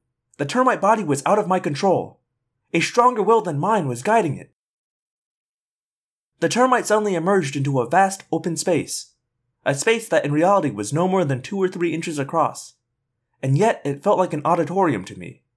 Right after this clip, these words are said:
Suddenly, I knew who had seized control of the termite brain.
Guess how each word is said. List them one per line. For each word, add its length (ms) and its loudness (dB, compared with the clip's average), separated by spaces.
Suddenly, 680 0
I 140 2
knew 240 2
who 200 4
had 160 2
seized 240 -6
control 440 0
of 80 -4
the 80 -6
termite 340 -2
brain. 440 -2